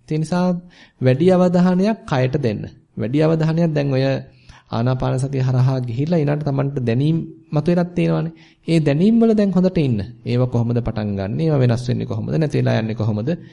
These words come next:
ආයි වෙන තැනක කොහොමද පටන් ගන්නෙ? වෙනස් වෙනවද ඒවා? නැත්නම් ඒවා එහෙම්මම තියෙනවද? නැති වෙනවද? කියලා හොඳට අර ඒව ගැන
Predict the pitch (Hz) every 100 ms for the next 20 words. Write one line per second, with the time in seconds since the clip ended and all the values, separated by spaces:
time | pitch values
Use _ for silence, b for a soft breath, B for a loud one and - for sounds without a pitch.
0 | B B B 123 123 120 127 127 117 117
1 | 113 110 113 101 107 110 151 160 127 123
2 | 123 110 107 107 113 151 139 127 117 110
3 | 95 127 120 113 120 123 113 104 107 175
4 | B B B _ 127 123 113 110 107 101
5 | 175 190 - 202 160 156 180 180 170 131
6 | 127 156 190 202 196